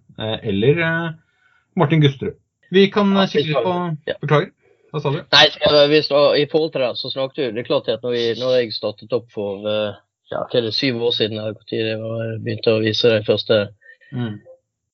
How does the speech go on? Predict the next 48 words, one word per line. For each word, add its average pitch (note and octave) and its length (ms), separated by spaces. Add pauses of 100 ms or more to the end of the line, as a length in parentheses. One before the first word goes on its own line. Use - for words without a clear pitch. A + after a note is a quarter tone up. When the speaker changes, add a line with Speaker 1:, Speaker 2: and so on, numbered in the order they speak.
(120)
Speaker 2:
eh, G#2+ 260
seks, A2+ 220
syv, A2 220
så - 80
er - 100
det - 40
klart E3+ 240
at A2 120
da F3 140
var C3 120
det A#2+ 100
litt E3 300
mer B2+ 160
knotet A2+ 460
å - 120
få G#2+ 100
det F#2+ 240
til. - 160 (380)
Eh, A2 400
nå C3 240
kan C3+ 180
du A2 60
gjøre A2+ 300
det G#2+ 100
med G#2+ 180
et, - 340
eh, - 360
med A2 160
en A2+ 80
mobiltelefon, A2 720
og F2+ 80
du G#2 100
kan G#2+ 140
gjøre G#2+ 220
det G#2+ 120
innenfor A2 280
den G#2 160
nettilgangen G#2+ 1120
du G#2 100
har G#2+ 220
på A2 240
telefonen G2 380
din. G#1 120
Så, F#2+ 200 (480)
så, A#2+ 260
eh, A#2 440 (500)
en D3+ 180
person, D3 460